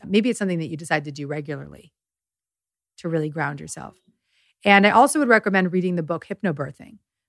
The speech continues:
because it will really ground you right now in practices for regulating your thoughts so that you don't get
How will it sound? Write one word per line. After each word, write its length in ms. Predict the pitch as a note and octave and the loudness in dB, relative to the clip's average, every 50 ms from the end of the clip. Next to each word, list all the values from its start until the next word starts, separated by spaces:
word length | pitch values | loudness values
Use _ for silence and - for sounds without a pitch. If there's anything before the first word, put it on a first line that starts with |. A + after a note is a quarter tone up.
| _ _ - | _ _ -8
because 520 | F#3 E3 - G3 F3+ E3+ E3 D#3+ D#3 - - | -8 -2 2 4 6 6 4 2 0 -6 -10
it 80 | G#3 | -10
will 180 | F#3 F#3 F3+ E3+ | -4 -2 0 0
really 220 | E3+ F3+ F3 F3 | 2 2 0 0
ground 360 | E3+ D#3+ F3 E3 E3 E3 E3 D#3+ | 0 0 0 0 0 -2 -4 -4
you 320 | E3 D#3 D3+ D3 D3+ - - | -4 -4 -4 -4 -6 -8 -8
right 260 | G3 E3+ D#3+ D3 C#3+ | -4 -4 -4 -4 -4
now 760 | E3 D#3+ E3 F#3 G#3+ B3 A#3+ G3 D#3+ D3 C#3+ D3 D3+ D#3+ E3 - _ _ _ _ _ _ _ _ _ _ _ _ _ _ | -6 -2 2 4 6 8 8 6 6 4 2 -2 -6 -10 -14 -18 _ _ _ _ _ _ _ _ _ _ _ _ _ _
in 460 | - F#3 F3+ F3 E3 D#3+ D#3 D#3 D#3 - _ _ _ _ _ _ _ _ _ _ | -2 0 0 0 0 -2 -4 -6 -10 -14 _ _ _ _ _ _ _ _ _ _
practices 1080 | - - A3 G#3+ A#3+ C#4+ D4 - - F3+ - - D#3+ D3 D3 D3+ E3 D#3+ - - - - _ _ _ _ _ _ | 0 4 6 8 8 6 6 2 -4 -10 -8 -6 -4 -4 -4 -4 -6 -8 -10 -10 -12 -16 _ _ _ _ _ _
for 580 | - F#3 F3 F3+ E3+ E3+ E3 E3 E3 E3 - - _ _ _ _ | 2 4 4 6 6 4 4 2 0 -2 -6 -10 _ _ _ _
regulating 580 | - G3 F#3+ F3 - F#3+ F3+ F3+ F3 E3+ E3+ D#3+ | 0 2 2 2 2 0 0 0 0 0 -2 -4
your 140 | D#3+ D#3+ D#3+ | -6 -10 -12
thoughts 760 | - _ _ - C4+ C4+ A3+ F3 D#3 D3+ - - - - - _ | -14 _ _ 4 6 8 8 8 6 4 0 -6 -12 -14 -14 _
so 220 | - - - F3+ | -12 -6 -4 -2
that 160 | E3 E3+ - | -2 -2 -4
you 100 | F3+ F3 | -6 -4
don't 240 | D#3 F3 D#3+ D#3 D#3 | -4 -4 -4 -4 -6
get 220 | - E3 D#3 - | -6 -6 -6 -6